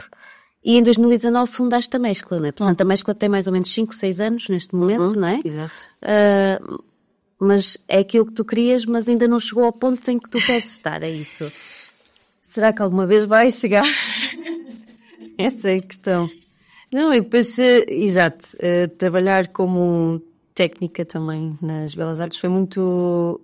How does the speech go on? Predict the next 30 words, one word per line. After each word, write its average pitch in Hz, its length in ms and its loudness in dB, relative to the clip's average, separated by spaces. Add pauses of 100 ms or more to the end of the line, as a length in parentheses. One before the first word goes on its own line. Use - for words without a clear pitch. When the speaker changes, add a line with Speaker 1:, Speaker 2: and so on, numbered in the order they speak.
Speaker 2:
foi 190 120 0
muito 185 160 0
bom, 190 200 4
foi 170 120 -2
muito 170 200 -2
importante 165 460 -2
também 165 340 -2
perceber 165 580 0
como 175 140 -2
é 165 60 0
que - 80 -16
funciona 170 440 -2
o 208 100 0
outro 175 380 0
lado, 143 200 0
Speaker 1:
Certo. 165 640 -8
Speaker 2:
o 170 60 -4
lado 165 360 -2
da 160 240 -4
parte 165 280 -2
técnica, 170 540 -6
e 202 140 -2
que 185 320 2
me 202 140 2
deu 175 140 2
umas 180 180 2
bases 175 260 2
boas 175 260 2
para - 160 -2
hoje, 180 320 2